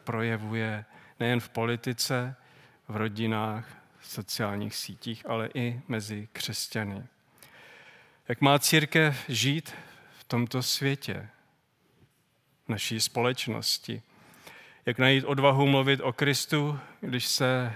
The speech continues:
lidé hádají, kdy nevíme, jak ochránit zemi, kdy nevíme, jaká bude budoucnost? A právě tento text nám poskytuje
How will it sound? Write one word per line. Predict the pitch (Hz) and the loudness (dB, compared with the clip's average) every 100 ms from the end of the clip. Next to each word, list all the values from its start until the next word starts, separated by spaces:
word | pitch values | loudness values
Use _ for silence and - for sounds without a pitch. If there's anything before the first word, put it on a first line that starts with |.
| - | -6
lidé | 127 123 123 127 123 | -4 0 2 0 -2
hádají, | 104 101 117 120 127 123 101 101 113 _ - _ _ _ _ _ _ _ _ _ - | -2 0 0 0 0 -2 -4 -10 -14 _ -20 _ _ _ _ _ _ _ _ _ -8
kdy | 110 | -2
nevíme, | 110 104 110 110 107 107 | -2 -2 -2 -2 -2 -4
jak | 131 107 - _ - | -4 -4 -6 _ -16
ochránit | - - - 110 110 107 | -14 -10 -2 -2 0 -4
zemi, | 104 117 120 123 123 - - _ _ | -2 0 0 0 -4 -14 -20 _ _
kdy | 113 | -2
nevíme, | 107 107 107 107 110 | 0 0 0 -2 -2
jaká | 107 - 104 | -4 -4 -4
bude | 107 107 | -4 -4
budoucnost? | 104 113 113 113 - 123 113 117 - - - - - - - - - - | -4 -4 -4 -2 -2 0 -2 -4 -8 -12 -20 -20 -20 -20 -20 -20 -18 -4
A | 110 | 2
právě | 131 135 135 147 151 131 110 - - | 6 6 8 8 8 4 0 -10 0
tento | 123 127 147 | 2 4 2
text | 139 135 143 - - - | 2 0 0 -2 -8 -6
nám | 123 113 107 104 | 0 0 0 -2
poskytuje | - 117 - 113 - 113 110 107 | -6 -6 -4 -6 -6 -4 -4 -6